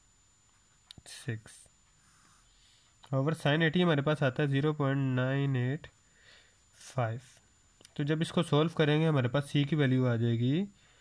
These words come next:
वन ज़ीरो वन पॉइंट थ्री सिक्स नाइन। ये हमारा ये सवाल भी कंप्लीट हो गया।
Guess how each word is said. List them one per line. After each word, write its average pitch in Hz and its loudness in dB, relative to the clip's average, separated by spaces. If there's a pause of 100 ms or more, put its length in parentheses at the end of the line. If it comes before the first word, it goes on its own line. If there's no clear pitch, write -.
(600)
वन 143 2
ज़ीरो 131 2
वन 127 0
पॉइंट 131 0 (1400)
थ्री 151 0
सिक्स 147 -4 (1300)
नाइन। 120 0 (920)
ये 156 0
हमारा 165 2
ये 160 0
सवाल 175 -2
भी 170 -4
कंप्लीट 175 0
हो 156 4
गया। 139 2